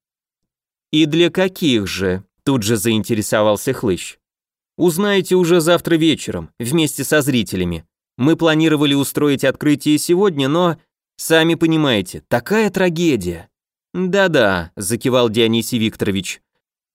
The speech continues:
«Прав ли я буду, предположив, что это как-то связано с ареной, подготовленной в старых шахтах?» «Абсолютно верно, Дионисий Викторович.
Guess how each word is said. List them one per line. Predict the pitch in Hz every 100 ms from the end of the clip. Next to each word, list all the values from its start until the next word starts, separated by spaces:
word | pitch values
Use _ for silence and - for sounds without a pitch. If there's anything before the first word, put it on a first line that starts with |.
| -
«Прав | 165 180 190
ли | 233
я | 233
буду, | 214 220 202
предположив, | 196 185 170 156 117 131 151 -
что | - -
это | 143 139 147
как-то | 151 139 151
связано | - 143 135 143 143
с | -
ареной, | 165 208 247 110 87
подготовленной | - 104 117 113 117 117 117
в | 110
старых | - 120 120
шахтах?» | - 104 95 - 95 - _ _ _ _ _ _
«Абсолютно | - 101 - 185 254 254 247
верно, | 233 254 202
Дионисий | 147 139 131 127 -
Викторович. | 123 127 131 123 120 -